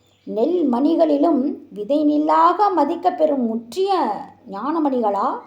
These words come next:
உணவுக்காக ஒதுக்கப்பெறும் சாதாரண நெல்மணிகளா என்பதை முடிவு செய்ய வேண்டும். நாம் மகாத்மாவா என்றால்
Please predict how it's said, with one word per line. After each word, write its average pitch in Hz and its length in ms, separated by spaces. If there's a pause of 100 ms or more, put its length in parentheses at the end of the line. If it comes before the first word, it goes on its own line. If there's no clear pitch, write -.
(560)
உணவுக்காக 311 920
ஒதுக்கப்பெறும் 311 680
சாதாரண 262 960
நெல்மணிகளா 311 760 (500)
என்பதை 285 760
முடிவு 330 320
செய்ய 302 280
வேண்டும். 214 420 (600)
நாம் 208 320
மகாத்மாவா 285 920
என்றால் 285 680